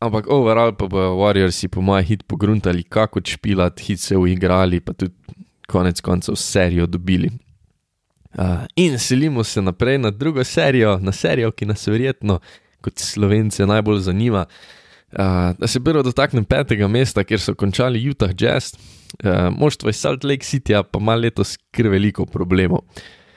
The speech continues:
Jaz se ne morem znebiti občutka, da so malo zajebali, ko so tradali Joeja Inglesa. Eh, res je, da se je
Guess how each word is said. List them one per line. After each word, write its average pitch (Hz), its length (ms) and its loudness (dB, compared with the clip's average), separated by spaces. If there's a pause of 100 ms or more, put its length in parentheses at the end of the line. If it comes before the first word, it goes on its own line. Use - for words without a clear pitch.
(340)
Jaz 139 300 0
se - 560 -4 (420)
ne 113 200 -2
morem 120 520 2
znebiti 120 400 -2
občutka, 147 460 -2
da 92 120 -2
so - 160 -4
malo 123 160 0
zajebali, 104 580 0
ko - 140 -10
so 101 160 -6
tradali 104 540 0
Joeja 110 240 4
Inglesa. 107 560 0
Eh, 92 640 -2
res 117 280 2
je, 117 160 4
da 95 120 0
se - 200 -2
je 92 200 0